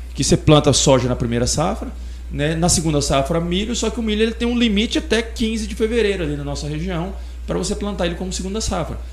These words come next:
A partir daí já começa a ficar inviável a planta, porque ele não vai ter o tanto de água necessário pra que ele possa, é, é, render. E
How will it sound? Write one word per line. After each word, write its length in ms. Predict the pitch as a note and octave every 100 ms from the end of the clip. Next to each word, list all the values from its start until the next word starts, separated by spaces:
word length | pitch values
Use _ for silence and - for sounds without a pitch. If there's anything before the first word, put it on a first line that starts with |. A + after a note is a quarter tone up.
| - -
A 80 | -
partir 320 | F#3 F3+ G#3
daí 320 | F#3+ E3 F#3
já 140 | F#3+ G#3
começa 420 | - - F3+ F#3+
a 40 |
ficar 160 | - F#3+
inviável 640 | F#3+ G#3 G3 F#3+ F3 B2 - -
a 80 | -
planta, 360 | A#2+ F3 D#3+ F#3
porque 260 | A3 G#3+
ele 380 | A3 G#3 G#3+ G#3+ - -
não 140 | F3
vai 120 | F3+ F#3+
ter 220 | F3+ F#3
o 60 |
tanto 200 | F3+ F3
de 140 | D#3+ D#3
água 220 | C#3+ E3
necessário 600 | E3 G3 F3+ D3+ D3+ D#3+ - - - - - - - -
pra 100 | C#3
que 100 | C#3
ele 100 | D3
possa, 460 | D3+ C#3 C#3 D#3 D#3 - - - -
é, 800 | B2+ B2 C3 A#2 A2+ A2 G#2+ G#2
é, 20 |
render. 460 | E3 B2+ B2 - - - - - - -
E 380 | G#3 A#3 C4+ -